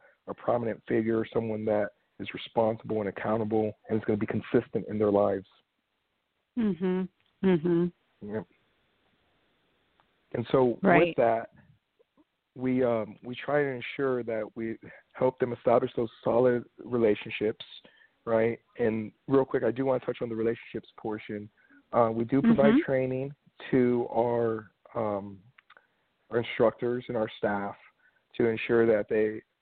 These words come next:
Speaker 1: can appreciate and understand, like, the challenges that these, um,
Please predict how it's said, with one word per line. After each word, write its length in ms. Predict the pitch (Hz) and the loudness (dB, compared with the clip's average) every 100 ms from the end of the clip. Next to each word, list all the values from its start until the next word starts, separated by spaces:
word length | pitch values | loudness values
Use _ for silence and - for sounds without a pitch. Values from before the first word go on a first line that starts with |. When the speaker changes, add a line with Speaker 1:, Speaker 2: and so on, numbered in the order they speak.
| _ - | _ -14
Speaker 1:
can 240 | 120 110 - _ _ _ _ - | -10 -10 -14 _ _ _ _ -10
appreciate 640 | - - 143 139 127 117 117 | -10 -4 -4 -2 0 2 2
and 100 | 117 | -2
understand, 800 | 113 110 - 123 120 113 110 - - | -4 -6 -2 0 2 -2 -6 -12 0
like, 180 | 110 110 | 2 2
the 80 | 107 | -4
challenges 500 | - 110 113 113 107 | -4 0 0 -2 -4
that 140 | 104 - | -4 -4
these, 180 | 104 107 - - - | -8 -8 -16 -4 0
um, 500 | 110 107 101 98 | 2 2 -2 -8